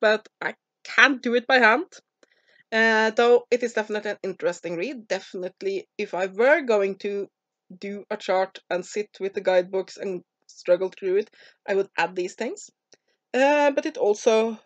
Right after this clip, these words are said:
goes more into how to use it for ritual. Uh, we have aspects, um, yeah, more of that. Descendant and the Ka double, Alt the Gateways,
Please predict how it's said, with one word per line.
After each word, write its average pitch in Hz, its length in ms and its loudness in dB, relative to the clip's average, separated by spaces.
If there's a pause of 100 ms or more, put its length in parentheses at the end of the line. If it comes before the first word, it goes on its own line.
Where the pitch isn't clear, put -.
(140)
goes 202 520 2
more 190 220 4
into 175 180 2
how 160 140 -2
to 190 120 -10
use 170 300 -12
it 170 120 -10
for 165 120 -4
ritual. 160 600 -4 (960)
Uh, 226 400 2
we 214 60 2
have 214 140 4
aspects, 262 520 0 (360)
um, 208 640 0 (500)
yeah, 170 100 0
more 160 120 -2
of 170 100 -4
that. 247 200 -4 (340)
Descendant 226 640 0
and 180 140 -8
the - 80 -2
Ka 165 280 0
double, 240 440 2 (480)
Alt 226 300 4
the 202 80 -14
Gateways, 226 640 0